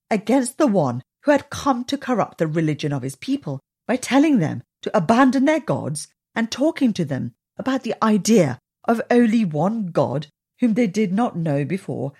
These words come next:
and had never heard of. Their gods were to them the center of their worship. Whenever any of them needed them,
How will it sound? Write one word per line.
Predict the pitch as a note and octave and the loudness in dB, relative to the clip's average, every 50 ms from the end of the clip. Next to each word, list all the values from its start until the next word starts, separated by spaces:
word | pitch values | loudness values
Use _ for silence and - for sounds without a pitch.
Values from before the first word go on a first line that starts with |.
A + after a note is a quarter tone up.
| _ _ _ | _ _ _
and | A#3 A#3 | -6 -4
had | A#3 B3+ A3+ A3+ | -2 -2 -2 0
never | B3 A#3+ A3 B3+ G#3+ | 0 0 0 -2 -2
heard | F3+ D#3+ B2 - - | -4 -4 -6 -6 -6
of. | A2 G#2+ C#3+ F#3+ F#3 - - _ _ _ _ _ _ _ _ _ _ _ _ _ _ _ _ _ _ _ _ _ _ - | -4 -4 -4 -4 -6 -10 -16 _ _ _ _ _ _ _ _ _ _ _ _ _ _ _ _ _ _ _ _ _ _ 0
Their | A#3+ D4 D#4 C#4+ | 2 4 4 4
gods | F3 - F#3 F#3+ G3+ F3+ D3 - D3 | 2 2 4 4 4 4 2 0 -2
were | C#3 B2 B2 | -4 -4 -4
to | - D3+ C3+ | -4 -2 2
them | F#3 F#3+ F3 C3+ C3+ C3 - _ _ _ _ - | 2 2 2 2 -2 -6 -12 _ _ _ _ -10
the | F#3+ | -8
center | F3 - - - A#3+ A#3+ A3 - - F3+ | -6 -4 -2 2 2 2 2 2 0 -2
of | - D#3+ D3 | -2 -2 -4
their | - D3+ D3 C#3+ | -4 -4 -4 -2
worship. | D3+ F3+ F#3 F3 - - - - - _ _ _ _ _ _ _ _ _ _ - | -2 -2 -2 -2 -4 -8 -12 -14 -16 _ _ _ _ _ _ _ _ _ _ 0
Whenever | G#3 G#3+ B3 C4 B3 B3 - - | 2 4 6 6 6 4 2 0
any | A3+ A3 B3 A#3 | 2 2 2 2
of | G3 F#3 | 0 0
them | G3+ F#3 F3+ F#3 | -2 0 0 2
needed | G3 B3 D#4 D#4 D4+ G3+ - - | 4 4 4 2 0 -4 -4 -6
them, | C3 B2+ B2 | -10 -10 -10